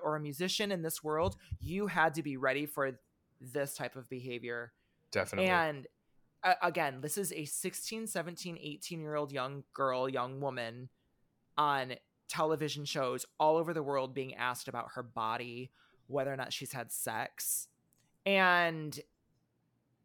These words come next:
Speaker 1: it's so interesting, too, because, and I, I wish, this is one thing where I don't feel like she touched on in the book, and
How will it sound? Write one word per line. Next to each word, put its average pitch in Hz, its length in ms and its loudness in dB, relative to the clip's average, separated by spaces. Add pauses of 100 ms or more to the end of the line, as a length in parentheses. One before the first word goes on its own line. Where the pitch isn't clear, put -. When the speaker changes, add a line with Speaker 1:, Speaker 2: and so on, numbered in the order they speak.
(200)
Speaker 1:
it's 214 180 4
so 285 300 6
interesting, 240 460 -2
too, 151 320 0
because, 147 920 2
and 175 140 2
I, 185 180 6
I 180 120 4
wish, 226 380 0
this 190 220 -2
is 247 160 -8
one 196 300 -2
thing 180 340 -2
where 156 140 6
I 143 120 2
don't 143 360 0
feel 135 340 0
like 127 160 -2
she - 140 -6
touched - 400 -6
on 135 260 2
in 135 220 -6
the 131 80 -4
book, 123 420 -2
and 135 200 -6